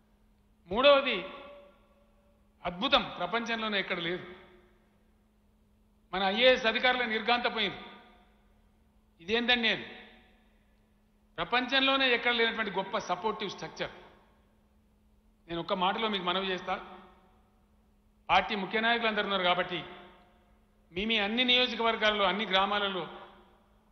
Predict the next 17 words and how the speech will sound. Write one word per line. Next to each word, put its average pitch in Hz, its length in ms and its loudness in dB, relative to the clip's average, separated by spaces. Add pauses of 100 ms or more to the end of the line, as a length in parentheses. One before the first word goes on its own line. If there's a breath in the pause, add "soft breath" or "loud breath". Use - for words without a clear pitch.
(100)
ఇదే 220 220 6
స్ఫూర్తితో 226 520 -4
ఈ - 80 -4
పథకం 202 320 -4
విజయవంతం 202 420 -4 (120)
కావాలి 196 320 2
కాబట్టి 175 280 -4 (1000)
నేను 170 180 -6
వివరాలు 208 320 2
చెప్తా 185 260 -2
ఉన్నాను. 180 220 -4 (1300)
దళిత 214 220 -2 (120)
బంధులో 240 300 2
ఉన్నటువంటి 220 400 -4 (680)
ఒక 180 80 -8 (160)
మరొక 254 360 2
గొప్ప 220 140 0